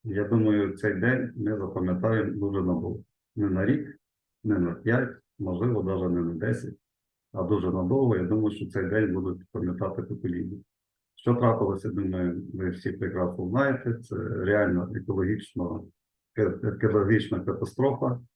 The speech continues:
підрив дамби Каховської гідроелектростанції. Причому не українського масштабу, а як мінімум такого регіонального, багато країн масштабу. Ну, я думаю, що це все-таки, е,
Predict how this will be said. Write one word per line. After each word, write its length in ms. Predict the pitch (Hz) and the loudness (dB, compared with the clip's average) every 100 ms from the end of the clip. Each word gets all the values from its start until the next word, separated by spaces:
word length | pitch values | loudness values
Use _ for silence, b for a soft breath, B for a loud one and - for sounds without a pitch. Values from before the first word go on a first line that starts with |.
| _ _ _ _ _ | _ _ _ _ _
підрив 360 | - 92 107 92 | -2 4 4 6
дамби 320 | 104 101 95 | 4 4 0
Каховської 800 | - 98 107 92 - - 92 90 | -2 -6 -4 -6 -6 -6 -2 0
гідроелектростанції. 1160 | 101 90 92 90 90 - - 90 90 98 95 95 - _ _ _ _ | 0 0 0 0 -2 -8 -4 -4 -2 -4 -6 -8 -14 _ _ _ _
Причому 460 | 98 95 110 101 | -4 2 2 4
не 120 | 98 95 | 2 0
українського 640 | 90 107 123 120 - 110 | 2 6 6 4 2 2
масштабу, 760 | 107 104 110 101 95 95 110 - | 2 0 -2 -2 -2 -4 -4 -6
а 340 | 98 95 98 | -4 -2 -2
як 160 | 92 90 | -4 2
мінімум 580 | 107 104 98 95 90 90 - - - | 4 4 2 2 2 0 -2 -8 -8
такого 320 | 90 101 92 | -4 0 0
регіонального, 880 | 95 95 98 107 120 113 104 92 90 | 2 2 2 4 6 6 4 -2 -2
багато 460 | 92 95 98 98 | -2 -2 -2 -4
країн 320 | 92 92 95 90 | -4 -4 0 0
масштабу. 460 | 90 92 123 104 | 0 2 2 2
Ну, 200 | 92 92 | 0 0
я 80 | 98 | -2
думаю, 360 | 92 101 101 95 | -2 -2 -2 -4
що 160 | 101 | -8
це 200 | 95 107 | -4 -2
все-таки, 460 | 98 104 - 90 95 | 0 -2 -4 -4 -2
е, 560 | 92 - _ _ _ | -4 -6 _ _ _